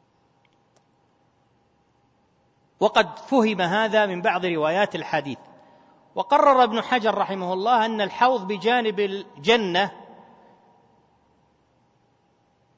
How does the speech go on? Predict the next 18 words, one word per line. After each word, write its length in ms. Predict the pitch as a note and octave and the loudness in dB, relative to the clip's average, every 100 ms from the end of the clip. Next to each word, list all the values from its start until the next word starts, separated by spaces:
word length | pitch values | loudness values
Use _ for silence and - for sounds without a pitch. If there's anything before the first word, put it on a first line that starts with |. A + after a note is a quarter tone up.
| _ | _
ينصب 640 | E3 A3 G3 C4+ C#4 G#3 A3+ | -4 -4 0 2 2 0 -6
فيه 340 | B3 C4 A3 | -4 -4 -2
الماء 500 | A3 G#3+ B3 C#4+ D4+ | -2 -2 0 0 0
من 180 | A3+ A3 | -2 -2
النهر 340 | G#3 A#3+ A3 | -2 -2 0
الذي 340 | A3 G#3 G3 F#3+ | 0 0 0 2
داخلها، 840 | F3+ E3+ F3+ D#3 C#3 C#3 A#2 - - - - - - _ _ _ _ _ _ _ _ _ _ _ | 2 2 0 0 2 2 0 -4 -14 -20 -20 -20 -20 _ _ _ _ _ _ _ _ _ _ _
فالنهر 600 | - F3+ A#3 C#4+ C#4 C#4+ - - - - - - - - - - - | -2 0 4 6 6 4 -2 -16 -18 -20 -20 -20 -20 -20 -20 -20 -4
في 120 | G3 | 0
وسط 320 | G#3+ A3 G3 | 0 0 -2
الجنة 480 | F#3 E3 D#3 C#3 B2+ | -4 -4 -4 -6 -2
والحوض 520 | A3 A3 B3+ C4+ B3+ - - - - - - - - - _ _ | -2 4 6 6 4 -4 -16 -18 -18 -20 -20 -20 -20 -20 _ _
خارج 420 | G3+ B3 B3 A3+ | -2 0 0 -2
الجنة، 380 | G#3 B3+ B3 A3+ | 2 2 2 2
ترد 340 | A#3+ C4 G3 | 6 6 6
عليه 260 | G3+ A#3 G#3+ | 4 6 4
من؟ 280 | A#3 A3+ - - - - - - - _ _ _ _ _ _ _ A3 | 2 -4 -8 -18 -20 -20 -20 -20 -20 _ _ _ _ _ _ _ 2
أمة 280 | C4 A#3+ | 4 4